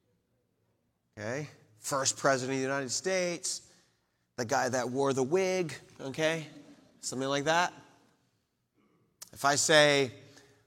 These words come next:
Michelangelo, probably one of two things come to your mind. Either the painter, or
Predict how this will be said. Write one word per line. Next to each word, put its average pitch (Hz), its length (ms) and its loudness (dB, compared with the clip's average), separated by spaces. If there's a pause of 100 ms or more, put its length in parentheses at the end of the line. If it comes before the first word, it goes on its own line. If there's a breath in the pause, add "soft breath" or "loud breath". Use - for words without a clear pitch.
(140)
Michelangelo, 202 1200 10 (2500)
probably 123 180 0
one 160 240 8
of 190 100 4
two 240 200 6
things 202 320 6
come 175 180 2
to 147 60 2
your 139 120 6
mind. 127 520 6 (920 soft breath)
Either 165 560 10 (1300)
the - 80 -12
painter, 226 600 10 (1700)
or 156 460 4